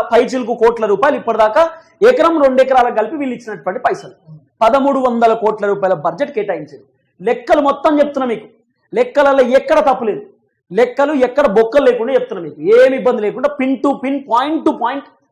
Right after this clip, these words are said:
మీకు చెప్పేటటువంటి కార్యక్రమం చేస్తా ఉన్నా. కాబట్టి ఈ వీడియోని అందరూ షేర్ చేయండి, లైక్ చేయండి, సబ్స్క్రైబ్ చేసుకునేటటువంటి కార్యక్రమం చేయండి. చాలా మంది వీడియోలు చూస్తారు కానీ సబ్స్క్రైబ్ చేయట్లేదు, కాబట్టి సబ్స్క్రైబ్ చేసుకోండి. అనేకమైనటువంటి కుట్రలు నడుస్తా ఉన్నాయి ఛానల్ మీద, రిపోర్ట్లు కొడతా ఉన్నారు,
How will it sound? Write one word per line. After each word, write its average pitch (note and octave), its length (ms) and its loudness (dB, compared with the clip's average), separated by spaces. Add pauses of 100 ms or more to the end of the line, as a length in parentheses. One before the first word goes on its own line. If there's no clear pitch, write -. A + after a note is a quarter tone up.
(100)
మీకు G3 160 -4
చెప్పేటటువంటి G#3+ 580 0
కార్యక్రమం F3+ 320 -6
చేస్తా E3 300 -8
ఉన్నా. E3 200 -6 (300)
కాబట్టి G3+ 300 2
ఈ - 100 -6
వీడియోని C4 260 0
అందరూ A#3 200 0
షేర్ A#3 340 2
చేయండి, B3 220 0 (120)
లైక్ G#3 220 0
చేయండి, B3 160 0
సబ్స్క్రైబ్ A#3+ 460 0
చేసుకునేటటువంటి A3+ 580 -4
కార్యక్రమం G#3 400 -2
చేయండి. A#3 240 -4
చాలా G#3+ 140 0
మంది A#3 160 -4
వీడియోలు A#3+ 220 2
చూస్తారు A#3 200 -8
కానీ A#3+ 120 -8
సబ్స్క్రైబ్ A3+ 440 0
చేయట్లేదు, G3+ 420 0 (480)
కాబట్టి A#3 260 0
సబ్స్క్రైబ్ G3 360 0
చేసుకోండి. G#3+ 340 0
అనేకమైనటువంటి B3+ 800 0
కుట్రలు A#3 240 -4
నడుస్తా G#3 340 -2
ఉన్నాయి G3 220 -6
ఛానల్ F#3+ 260 -4
మీద, F#3 100 -2 (520)
రిపోర్ట్లు C4+ 340 0
కొడతా A3+ 320 2
ఉన్నారు, G#3+ 200 0